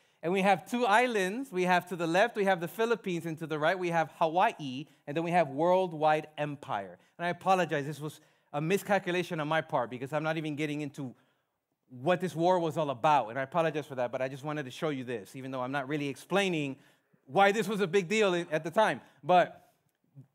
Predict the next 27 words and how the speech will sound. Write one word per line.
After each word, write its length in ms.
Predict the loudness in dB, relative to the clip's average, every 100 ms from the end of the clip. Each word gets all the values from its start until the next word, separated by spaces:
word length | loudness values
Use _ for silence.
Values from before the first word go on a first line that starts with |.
| _ -4
in 160 | -4
short, 500 | 0 4 4 4 0 -8 _ _ _ -8
the 80 |
United 440 | -4 0 2 2 0
States 300 | -2 -2 -2
went 240 | -6 -6
to 80 | -6
war 580 | -2 0 2 2 -2 -8 _ _
with 180 | -8 -6
the 80 | -8
Spanish 460 | -4 0 0 -2 -6
Empire 680 | -6 -4 -2 -2 -2 -8 -12 _ _ _ -8
and 200 | -8 -6
completely 680 | -8 -2 -2 -2 -4 -6 -4
demolished 560 | -2 2 2 2 -2
the 80 | -8
Spanish 400 | -4 -2 -2 -4
Empire. 640 | -8 -10 -4 -2 0 -2 -8 _ _ -6
And 240 | -4 -2
the 100 | -4
Phil-, 320 | -6 -2 -2 -2
the 100 | -6
Philippines 1000 | -8 -2 0 0 -2 -4 -4 -4 -8 -10
was 180 | -8 -6
under 200 | -4 -4
Spanish 500 | -6 -2 -2 -2 -6
rule, 540 | -6 -2 2 2 2